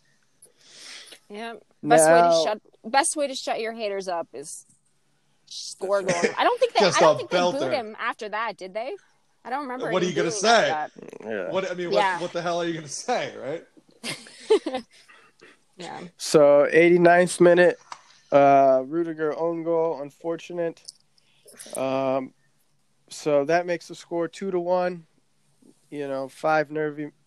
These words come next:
Speaker 2: nervy minutes to go after that point, but we saw it out. And it must be said, we are having an issue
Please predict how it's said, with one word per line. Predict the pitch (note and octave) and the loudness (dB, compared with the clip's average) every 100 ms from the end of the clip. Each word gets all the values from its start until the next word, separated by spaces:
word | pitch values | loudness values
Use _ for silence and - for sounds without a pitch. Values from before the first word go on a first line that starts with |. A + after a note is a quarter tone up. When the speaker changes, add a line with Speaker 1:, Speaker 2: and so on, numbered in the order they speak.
| _ | _
Speaker 2:
nervy | D3+ D3+ C#3+ | -6 -6 -6
minutes | C#3+ D3 C#3+ - | -6 -8 -8 -14
to | |
go | C3+ C#3 C#3 | -2 0 0
after | C3+ C3 C#3+ | -2 -4 -8
that | C#3 C#3 C#3 | -2 -2 -2
point, | C#3+ D3 C#3+ _ | -6 -4 -4 _
but | B2+ A#2+ - _ | -2 -2 -6 _
we | C3 | -10
saw | - C#3 C3+ C3 | -6 -2 2 2
it | |
out. | C#3 C#3 C#3+ - _ - - - _ _ _ - | 4 4 2 -2 _ -20 -20 -20 _ _ _ -10
And | C3+ C#3 C#3 C#3+ C#3+ C#3 C3+ _ _ _ _ _ _ - | -4 0 2 4 2 0 -10 _ _ _ _ _ _ -8
it | C#3 | -6
must | D3+ D#3 - | -4 -6 -6
be | D3 | -12
said, | - D3+ D3 C#3+ C3+ _ _ _ - _ - | -4 2 2 2 -2 _ _ _ -20 _ -14
we | C#3 C#3 | -8 -6
are | |
having | D3 D#3+ D#3+ D#3 | -4 -4 -4 -8
an | D3 | -8
issue | D3 C#3 - C#3+ C#3 | -8 -10 -10 -10 -10